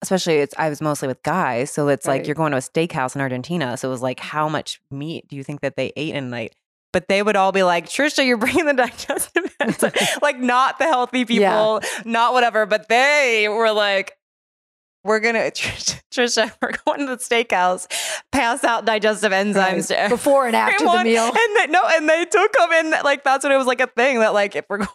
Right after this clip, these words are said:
Speaker 1: to, like,
Speaker 2: I
Speaker 1: so it was
Speaker 2: know.
Speaker 1: funny 'cause even the people that were not into wellness or whatever at all, that they were like, "Nah,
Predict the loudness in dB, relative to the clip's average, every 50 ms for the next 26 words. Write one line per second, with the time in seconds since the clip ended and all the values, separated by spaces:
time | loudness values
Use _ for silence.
0 | -8 -10 -10 -12 -16 _ _ -8 -8 -8 -8 _ _ -8 -8 -6 -2 0 0 2
1 | 2 2 0 0 0 0 -2 0 0 -2 -2 -2 -2 -2 -2 -2 -2 -2 0 0
2 | 2 2 2 2 0 0 0 2 2 2 2 2 0 -2 -2 0 0 0 -2 -2
3 | -8 -12 -14 -14 -12 -4 0 2 2 2 2 2 2 2 0 2 0 0 0 0
4 | 0 0 0 2 2 4 4 4 4 2 2 0 2 2 2 2 4 2 4 2
5 | 2 0 -4 _ _ -10 -6 -2 -2